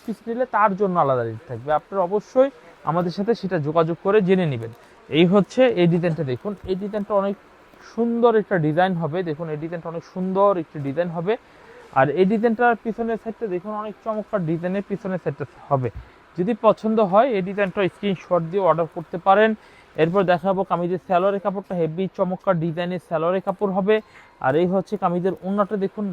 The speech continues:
মাশাআল্লাহ, অনেক সুন্দর একটি ডিজাইনের ওড়না হবে। যদি পছন্দ হয় তাহলে এই ডিজাইনটা আপনি অর্ডার করতে পারেন। Everyone চাইলেই কিন্তু সাথে সাথে অর্ডার কনফার্ম করে ফেলতে পারেন।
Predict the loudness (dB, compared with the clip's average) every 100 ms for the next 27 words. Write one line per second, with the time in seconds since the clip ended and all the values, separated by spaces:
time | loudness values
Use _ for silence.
0 | -2 0 0 -2 -2 0 0 -4 -6 -8
1 | -10 -12 -8 -4 0 0 0 -4 -8 -8
2 | -4 -4 -6 -8 -20 _ _ -2 2 2
3 | 2 -2 -2 -2 -2 0 0 0 0 2
4 | 4 0 2 -2 0 -2 -4 -4 -6 -2
5 | -4 -2 -2 -2 -4 -6 -4 -2 0 -2
6 | -6 -20 -20 -18 -4 0 4 4 4 2
7 | 2 4 0 0 -2 -2 -2 0 -2 -2
8 | 0 4 6 8 6 4 0 0 -2 0
9 | -2 -2 -4 -6 -2 -4